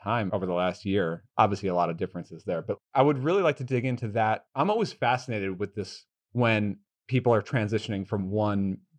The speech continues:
big chapter of their career into the next one, especially entrepreneurs. So I wanted to unpack that a little bit.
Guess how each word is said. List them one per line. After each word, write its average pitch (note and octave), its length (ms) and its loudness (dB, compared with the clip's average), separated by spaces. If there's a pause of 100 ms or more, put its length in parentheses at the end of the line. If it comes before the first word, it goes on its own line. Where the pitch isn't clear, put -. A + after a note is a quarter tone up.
(100)
big G#2 240 2
chapter F#2+ 440 0
of F2 100 -6
their F2+ 120 0
career F#2 440 -2
into G#2+ 220 0
the F#2 120 -2
next F2 260 -2
one, E2+ 140 -6
especially F#2 400 -2
entrepreneurs. E2 760 -6 (120)
So A2+ 160 4
I - 20 8
wanted G#2 240 4
to F#2+ 80 0
unpack F#2+ 440 0
that D2 380 2
a E2+ 60 -4
little D#2 180 -6
bit. D#2 280 -4